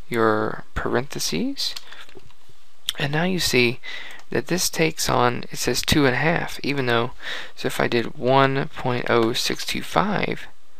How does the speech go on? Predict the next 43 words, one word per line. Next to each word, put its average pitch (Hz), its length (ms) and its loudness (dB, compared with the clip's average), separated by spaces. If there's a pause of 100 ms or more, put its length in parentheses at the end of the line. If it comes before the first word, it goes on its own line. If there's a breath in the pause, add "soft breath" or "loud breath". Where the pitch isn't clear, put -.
(800 loud breath)
it's - 200 0
gonna 123 180 4
say 117 260 0
one 117 360 2
and 117 120 0
one 117 140 0
sixteenths - 640 0
right 117 200 2
here. - 380 -2 (1080 loud breath)
Now 113 100 -2
these 170 220 2
ones 123 240 2
still - 240 0
take - 280 0
on 117 100 4
the 113 100 -2
numerals 131 460 2
because - 300 -4
they - 100 0
don't 123 140 4
have 127 200 -2
a - 40 -2
text - 400 0
formula. - 560 0 (720 loud breath)
So - 120 -2
let's 247 160 0
copy - 360 2
that - 260 2
text - 300 0
formula 110 500 0
down 110 220 4
a 107 60 0
little 110 140 -2
bit. 143 300 4 (720 loud breath)
That - 140 2
way 123 100 4
c-, - 220 -4
we 127 120 0
can 120 360 -4
just - 320 -2 (120)
simply 117 460 0
finagle - 640 0
the - 320 -2